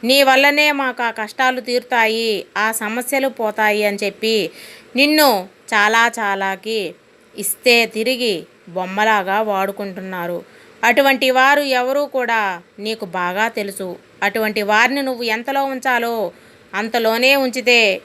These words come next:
నీకు ఎంతో విలువ, గౌరవం అనేది పెరుగుతుందని చెప్పి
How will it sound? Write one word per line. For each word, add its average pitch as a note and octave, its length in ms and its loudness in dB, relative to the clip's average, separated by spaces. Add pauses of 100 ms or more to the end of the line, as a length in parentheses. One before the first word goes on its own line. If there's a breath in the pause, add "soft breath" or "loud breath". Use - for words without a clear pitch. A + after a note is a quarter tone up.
నీకు G#3 320 -6
ఎంతో G3 500 -2
విలువ, G3+ 600 -2 (120)
గౌరవం G#3 640 0
అనేది F#3+ 460 -4 (460 loud breath)
పెరుగుతుందని D4+ 680 4
చెప్పి B3+ 640 -2